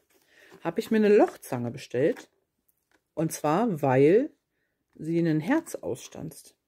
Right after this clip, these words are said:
als Motiv. Da hat man nicht so ein typisches Loch. Wenn man zum Beispiel jetzt einen Tag macht, kann man oben, ähm, die, das Loch, um die Schlaufe durchzuziehen, als Herz ausstanzen.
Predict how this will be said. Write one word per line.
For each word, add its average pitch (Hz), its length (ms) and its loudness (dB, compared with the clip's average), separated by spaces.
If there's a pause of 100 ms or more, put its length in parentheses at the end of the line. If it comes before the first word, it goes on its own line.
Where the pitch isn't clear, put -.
(120)
als - 260 -12
Motiv. - 500 -16 (1200)
Da 151 100 -10
hat 151 160 -6
man 160 160 0
nicht 160 140 0
so - 80 -6
ein 139 80 -6
typisches 151 500 -2
Loch. 185 360 2
Wenn 165 120 0
man 165 140 0
zum 175 100 -2
Beispiel 160 220 -2
jetzt - 140 -8
einen 139 80 -6
Tag 196 220 -2
macht, 240 260 -8
kann 202 120 -10
man 202 160 -2
oben, 202 540 0 (580)
ähm, 175 640 0 (1400)
die, 170 340 0
das 170 240 2
Loch, 202 280 4
um 165 380 2
die 156 140 -2
Schlaufe 190 360 0
durchzuziehen, 190 680 -2
als 208 360 -6
Herz 202 260 0
ausstanzen. 123 880 -12